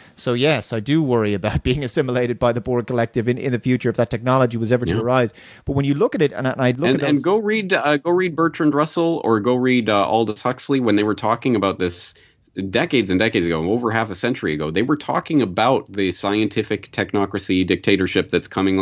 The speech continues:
Speaker 2: into view that will be possible in the future, where they will be able to make the population unable to think for themselves by diet, injection, and injunction, as, uh, Bertrand Russell wrote about, or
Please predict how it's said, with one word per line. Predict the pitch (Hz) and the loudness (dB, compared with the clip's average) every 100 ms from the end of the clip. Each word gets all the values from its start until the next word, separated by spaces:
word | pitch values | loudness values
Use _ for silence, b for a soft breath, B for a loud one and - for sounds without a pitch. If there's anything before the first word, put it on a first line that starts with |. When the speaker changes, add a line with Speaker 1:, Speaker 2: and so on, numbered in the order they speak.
| 95 | 0
Speaker 2:
into | 98 101 | 0 0
view | 98 92 95 98 | 0 2 2 2
that | 87 - | 0 0
will | 98 107 | 0 2
be | 104 110 | 2 -2
possible | 98 95 95 104 104 | 0 -2 -2 0 2
in | 104 | 2
the | |
future, | 101 92 90 101 | 2 -2 0 -2
where | 95 95 92 B B B | 2 0 0 B B B
they | 104 | -2
will | 135 147 | 0 2
be | 147 175 | 0 0
able | 220 98 | -2 -2
to | - 92 87 - - - | 0 -2 -2 -10 -20 -16
make | - 107 151 - | -6 -2 -2 -2
the | 170 | -6
population | - 127 127 117 113 117 104 117 | 0 -2 0 0 0 0 -2 0
unable | 123 123 131 120 110 | 0 2 2 0 -2
to | 107 | -2
think | 95 92 | -4 -4
for | 90 | -4
themselves | 78 71 69 65 73 - | -4 -4 -6 -6 -10 -8
by | 85 90 90 90 B B B B | 0 2 2 0 B B B B
diet, | 98 113 113 113 | 0 2 2 2
injection, | 110 101 101 101 101 95 | 0 0 -2 -2 -2 0
and | 87 95 | 0 0
injunction, | 92 90 104 - 67 67 - | 0 2 0 -2 -6 -6 -4
as, | 80 76 - | -4 -4 -2
uh, | 76 | -2
Bertrand | 78 80 87 80 | -2 -2 0 2
Russell | 110 101 76 | 2 0 -2
wrote | 71 65 | -2 -2
about, | 65 64 65 | -4 -4 -4
or | 73 69 | -2 -2